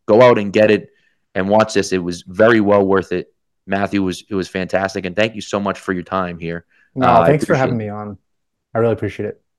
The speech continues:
Speaker 1: Yeah. And so, uh, February sixteenth on Apple Plus. And I believe it's the first three episodes on, on the sixteenth, correct?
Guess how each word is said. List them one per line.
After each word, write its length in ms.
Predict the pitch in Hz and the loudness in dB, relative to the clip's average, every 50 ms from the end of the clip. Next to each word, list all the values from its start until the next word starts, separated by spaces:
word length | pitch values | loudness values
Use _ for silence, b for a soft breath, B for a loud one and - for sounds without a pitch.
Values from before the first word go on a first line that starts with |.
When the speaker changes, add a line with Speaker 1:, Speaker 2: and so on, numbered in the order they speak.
| _ _ _ _ _ - | _ _ _ _ _ -2
Speaker 1:
Yeah. 180 | 98 98 90 | 0 0 0
And 120 | 85 85 - | 0 2 4
so, 260 | 113 104 101 101 95 | 6 6 6 6 6
uh, 280 | - 104 98 95 92 | 6 6 6 6 6
February 400 | 90 - - 127 127 139 131 117 | 4 4 2 2 4 4 2 2
sixteenth 680 | 104 - - - 143 147 - - - 131 123 123 123 _ _ b b b b b b | 0 -2 -6 -6 -6 -6 -6 -8 -6 -6 -6 -6 -8 _ _ b b b b b b
on 200 | 107 104 104 101 | 2 2 4 4
Apple 200 | 107 110 - 104 | 4 2 2 2
Plus. 200 | - 113 110 - | 2 2 4 4
And 60 | 104 | 2
I 20 | |
believe 220 | 101 104 131 143 131 | 2 4 4 4 4
it's 100 | 117 - | 2 0
the 80 | 104 | -2
first 380 | 98 - - 120 123 120 - - | -2 2 4 4 4 2 -2 -6
three 240 | - 113 120 120 117 | -2 0 4 4 4
episodes 480 | 110 104 104 - - 92 87 87 82 | 4 2 0 -2 0 0 0 0 0
on, 200 | 90 87 87 87 - - | -2 -2 -4 -4 -6 -4
on 300 | 92 92 92 90 87 82 | -2 -2 -2 -2 -4 -8
the 100 | - 95 | -8 -10
sixteenth, 480 | 87 - 104 98 - - 95 87 80 - | -6 -6 -6 -6 -6 -6 -8 -8 -6 -4
correct? 380 | - 87 85 90 104 - - - | -2 2 4 4 2 2 -4 -18